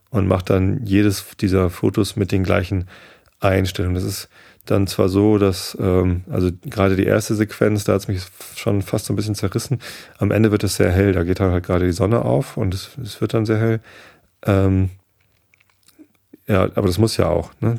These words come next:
Wenn, wenn die Sonne aufgeht, dann, dann wird's halt heller und das ist halt gut, wenn das dann im Video eben auch so abgebildet wird. Ähm, und wenn man dann die Bilder noch nachbearbeitet, müssen natürlich auch alle Bilder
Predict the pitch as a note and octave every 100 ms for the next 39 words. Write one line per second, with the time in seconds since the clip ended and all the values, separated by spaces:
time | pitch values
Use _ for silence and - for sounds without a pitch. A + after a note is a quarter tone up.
0 | - - G2+ F#2+ F#2+ F#2 F2+ F2+ F#2+ G2+
1 | - A#2+ A2+ G2 G2+ G2 F2+ A#2 - F2
2 | - F#2 F2 F2 F2+ F#2 F2 F#2+ F#2 -
3 | - F#2+ F#2 G#2 G2 F#2+ G2 F#2+ F#2+ F#2
4 | F2+ - - - - - - _ - -
5 | F#2+ - F2+ F#2 F2 - - E2 - _
6 | _ _ _ - - - F#2+ F2+ F2+ F2+
7 | F2 - _ _ _ _ _ _ - F#2+
8 | F#2 F#2 F#2 F#2 F#2 F#2+ F#2 F2+ F2 A2
9 | D3 - F#2 F2+ G2 C3+ - - - _
10 | - G#2+ G2 F2+ G2 G2 G2 G2 F2+ E2+
11 | F2 E2+